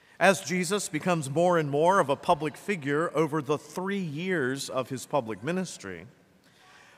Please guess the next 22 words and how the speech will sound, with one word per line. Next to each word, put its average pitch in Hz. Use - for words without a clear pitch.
public 196
opinion 175
becomes, 135
as 120
it 98
tends 190
to 165
be 151
about 110
just 101
everything, 120
divided. 107
"I 139
have 156
come 180
to 151
bring 156
not 143
peace, 170
but 117
a 113
sword," 156